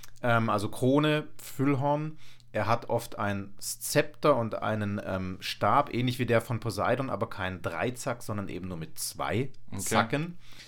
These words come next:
Speaker 1: Und, ähm, er hat oft einen, also eine, oder teilweise wird er noch mit einer Kappe dargestellt und er sitzt meistens auf einem Thron.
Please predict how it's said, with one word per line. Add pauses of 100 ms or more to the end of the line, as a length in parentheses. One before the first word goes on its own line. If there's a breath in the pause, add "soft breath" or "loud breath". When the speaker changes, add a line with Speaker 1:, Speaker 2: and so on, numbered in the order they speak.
(300 loud breath)
Speaker 1:
Und,
ähm, (280 soft breath)
er
hat
oft
einen, (460)
also
eine,
oder
teilweise
wird
er
noch
mit
einer
Kappe (160)
dargestellt
und
er
sitzt
meistens
auf
einem
Thron.